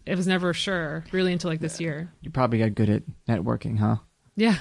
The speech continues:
Speaker 2: Something I'm terrible at.
Speaker 1: At working?
Speaker 2: No, no, no, networking.
Speaker 1: Oh, networking. <laughs>
Speaker 2: Networking.
Speaker 1: I thought you said
Speaker 2: Terrible
Speaker 1: good,
Speaker 2: at
Speaker 1: you got
Speaker 2: working.
Speaker 1: good at working. I was like, "Hmm, I think you're pretty good at that."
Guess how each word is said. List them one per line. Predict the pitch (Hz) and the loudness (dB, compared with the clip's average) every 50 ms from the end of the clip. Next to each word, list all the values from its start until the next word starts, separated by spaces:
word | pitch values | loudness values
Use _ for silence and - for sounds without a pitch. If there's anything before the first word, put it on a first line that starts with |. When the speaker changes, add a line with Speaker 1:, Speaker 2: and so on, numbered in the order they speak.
| - - _ _ _ _ - | -2 -10 _ _ _ _ -12
Speaker 2:
Something | - - 113 107 107 | -6 -4 0 0 0
I'm | - - | -2 -2
terrible | - - 104 101 - 101 101 - - | -6 -6 -6 -8 -8 -10 -10 -12 -12
at. | - - - _ - _ _ _ - | -14 -14 -16 _ -20 _ _ _ -6
Speaker 1:
At | 214 202 190 | -4 -2 -2
working? | 196 202 190 - 262 254 294 269 247 - | -2 -2 0 2 2 2 2 0 2 8
Speaker 2:
No, | 147 156 165 | 12 12 12
no, | 165 160 147 | 12 12 12
no, | 139 135 139 139 147 | 12 10 10 8 8
networking. | 170 165 143 123 123 123 - 214 - - - | 8 6 6 8 10 10 10 10 8 8 8
Speaker 1:
Oh, | - - | 8 8
networking. | - - 135 | 8 10 12
<laughs> | |
Speaker 2:
Networking. | 147 - - 147 143 | 12 12 12 12 12
Speaker 1:
I | - - | 12 12
thought | - - - | 12 12 12
you | - 165 | 12 12
said | 170 | 12
Speaker 2:
Terrible | 185 190 180 190 | 12 12 12 12
Speaker 1:
good, | 175 156 | 12 12
Speaker 2:
at | 151 135 | 12 12
Speaker 1:
you | 131 | 12
got | 143 | 12
Speaker 2:
working. | 147 160 156 170 170 | 12 12 12 12 12
Speaker 1:
good | 269 262 | 12 12
at | 269 254 - | 12 12 12
working. | - 247 269 - - 208 196 202 | 12 12 12 12 12 10 10 10
I | 208 208 | 10 8
was | 208 185 | 6 6
like, | 208 202 190 - - - | 6 4 4 4 -2 -6
"Hmm, | 302 359 285 - - | -6 -4 -4 -6 -6
I | 247 | -4
think | 262 349 359 349 | -2 -2 0 0
you're | 320 311 | 0 0
pretty | - 233 190 180 | 0 -2 -2 0
good | 170 165 160 | 0 -2 -2
at | 160 - | -2 -4
that." | 160 160 160 170 | -4 -4 -4 -6